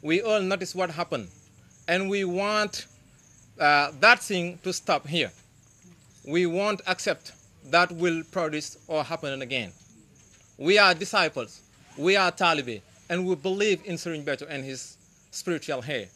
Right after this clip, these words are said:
Sokhna Aïda Saliou Thioune. She is the woman, not a man. She lived in this country. She's a Senegalese people. And we all know all the action she always do,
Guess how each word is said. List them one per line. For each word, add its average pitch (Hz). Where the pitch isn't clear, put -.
Sokhna 127
Aïda 123
Saliou 110
Thioune. 90
She -
is 254
the 220
woman, 226
not 165
a 160
man. 120
She 214
lived 269
in 240
this 226
country. 160
She's 214
a 208
Senegalese 202
people. 143
And 214
we 220
all 247
know 220
all 247
the 220
action 202
she 226
always 226
do, 208